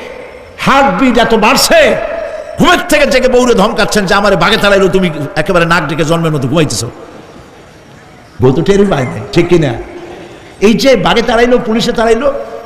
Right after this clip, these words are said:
সাপে তাড়াইলো, ঘুমের মধ্যে কষ্টে ঘাম বেরিয়ে গেল, এই শাস্তিটা কিছুর উপরে হইল? রুহের উপরে। এটা আল্লাহ দেখাই দিলেন, মরার পরে এর থেকে মারাত্মক কঠিন শাস্তি রুহের উপরে হবে। তারপরে বডি বানানো হবে জাহান্নামে দেওয়ার জন্য।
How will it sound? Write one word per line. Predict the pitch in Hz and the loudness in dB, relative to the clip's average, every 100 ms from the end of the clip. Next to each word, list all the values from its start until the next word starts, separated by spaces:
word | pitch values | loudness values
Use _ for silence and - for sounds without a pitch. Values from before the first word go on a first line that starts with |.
| - | -6
সাপে | - 196 190 | -2 0 0
তাড়াইলো, | 185 175 180 262 - - 127 | 2 2 2 -2 -4 -8 -2
ঘুমের | 185 170 | 0 0
মধ্যে | 151 127 147 117 - - - - - | 0 0 0 -2 -12 -18 -18 -20 -6
কষ্টে | - 156 - 139 | -2 -2 0 -2
ঘাম | 90 175 160 | 0 0 0
বেরিয়ে | 143 143 | -2 -2
গেল, | 135 127 123 | -2 -4 -2
এই | 156 | -2
শাস্তিটা | - 185 - 196 | -2 -4 -2 -2
কিছুর | 190 247 247 | -2 -4 0
উপরে | 180 | 0
হইল? | 123 98 - - - - - | 0 -4 -10 -16 -16 -18 -8
রুহের | 139 123 113 | -4 -2 -2
উপরে। | 101 101 - - - - 160 | -8 -16 -18 -20 -20 -6 -2
এটা | 170 | 0
আল্লাহ | 170 165 | 0 2
দেখাই | 151 170 165 | 2 2 2
দিলেন, | 156 139 117 - - | 2 -2 -6 -12 -4
মরার | 165 170 147 | 0 2 2
পরে | 156 151 | 0 0
এর | 156 202 | 0 -2
থেকে | 185 151 143 120 | -4 -2 -4 -2
মারাত্মক | 208 359 - - 185 254 | 0 0 0 0 0 2
কঠিন | 269 220 | 0 0
শাস্তি | - 196 170 | -2 -4 -2
রুহের | 151 151 | -2 -2
উপরে | 127 127 | -2 -4
হবে। | 117 107 101 - - - - - - - - - | -6 -8 -14 -20 -20 -20 -20 -20 -20 -20 -20 -6
তারপরে | - 247 262 254 233 | 0 2 2 2 4
বডি | 202 226 | 2 2
বানানো | 226 220 208 | 2 2 2
হবে | 220 - - - - - - | 2 0 -2 -8 -12 -12 -4
জাহান্নামে | 131 165 185 170 | 0 2 0 0
দেওয়ার | 165 147 - | 2 2 0
জন্য। | 120 | -4